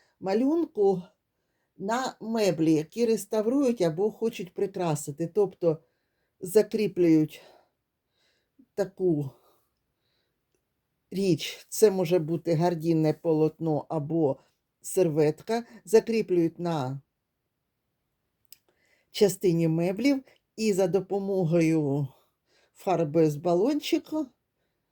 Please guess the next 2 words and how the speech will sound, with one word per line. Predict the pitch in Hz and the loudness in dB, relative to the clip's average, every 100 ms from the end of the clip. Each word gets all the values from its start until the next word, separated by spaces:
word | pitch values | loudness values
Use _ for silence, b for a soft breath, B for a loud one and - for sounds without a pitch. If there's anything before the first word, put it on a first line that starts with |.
| _ _ _ _ _ _ _ _ _ _ _ _ _ _ _ _ _ _ _ _ _ _ _ _ | _ _ _ _ _ _ _ _ _ _ _ _ _ _ _ _ _ _ _ _ _ _ _ _
розпилюють | 220 196 185 - 160 170 233 311 311 - - - | 4 4 0 -2 0 2 2 0 -2 -10 -14 -14
фарбу, | 226 269 269 233 262 | -6 -2 0 -2 -4